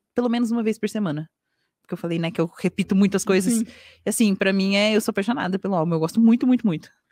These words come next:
Speaker 2: E é isso. É, quem você quer ver falando aqui no podcast?
Speaker 1: Hum, não sei. Você tem,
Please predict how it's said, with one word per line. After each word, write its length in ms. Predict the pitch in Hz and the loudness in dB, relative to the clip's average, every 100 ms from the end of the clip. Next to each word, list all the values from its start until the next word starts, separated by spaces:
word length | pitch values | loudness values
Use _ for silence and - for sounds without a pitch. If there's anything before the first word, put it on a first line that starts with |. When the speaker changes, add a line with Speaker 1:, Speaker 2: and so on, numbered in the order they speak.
| _ _ _ _ _ 220 | _ _ _ _ _ -20
Speaker 2:
E 220 | 202 269 | -10 -8
é 40 | 523 640 605 605 | -6 -8 -10 -10
isso. 240 | - - 554 523 _ _ _ _ | -8 -6 -6 -8 _ _ _ _
É, 540 | 254 254 262 262 254 | -4 -2 -2 -4 -6
quem 200 | 233 294 | -8 -8
você 240 | 311 349 320 | -8 -8 -6
quer 100 | 311 | -6
ver 120 | 285 | -6
falando 240 | - 277 | -6 -4
aqui 120 | 269 269 | -4 -6
no 100 | 262 | -8
podcast? 680 | 277 277 302 277 - - - _ _ _ _ _ _ _ _ _ _ - | -10 -12 -12 -14 -14 -20 -20 _ _ _ _ _ _ _ _ _ _ 0
Speaker 1:
Hum, 720 | 240 240 233 220 214 208 196 190 185 180 | 4 6 6 4 2 0 0 -4 -6 -8
não 120 | 175 180 | -8 -10
sei. 880 | - - 165 156 160 190 160 165 165 _ _ | -10 -8 -6 -4 -4 -4 -6 -10 -14 _ _
Você 140 | - 170 | -16 -16
tem, 200 | - | -16